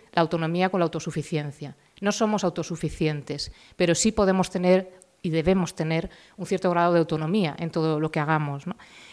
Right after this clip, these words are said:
Pero una autonomía relacional. ¿Qué significa esto? Pues que nos tenemos que ayudar <laughs> unos a, unos a otros, ¿no? Des-, desde donde estemos. Cuando hablamos del sufrimiento de las víctimas,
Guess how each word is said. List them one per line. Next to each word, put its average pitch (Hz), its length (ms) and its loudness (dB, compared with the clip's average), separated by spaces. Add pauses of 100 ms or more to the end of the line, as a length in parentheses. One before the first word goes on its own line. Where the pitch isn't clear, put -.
Pero 180 140 6
una 190 120 4
autonomía 202 420 2
relacional. 185 680 2
¿Qué 185 100 -4
significa 180 380 0
esto? 180 220 -2
Pues 151 100 -10
que 151 120 -12
nos 147 100 -12
tenemos 156 260 -8
que - 120 -6
ayudar 147 320 -4 (340)
<laughs> - 360 -20
unos 165 260 -8
a, 151 160 -6
unos 160 260 -6
a 147 100 -2
otros, 139 280 -8
¿no? 165 100 -4
Des-, 156 220 -2
desde 156 180 0
donde 147 220 -4
estemos. 139 420 -12 (600)
Cuando 196 200 6
hablamos 202 240 6
del 247 120 -2
sufrimiento 226 480 -2
de 202 60 2
las 180 180 2
víctimas, 185 680 -6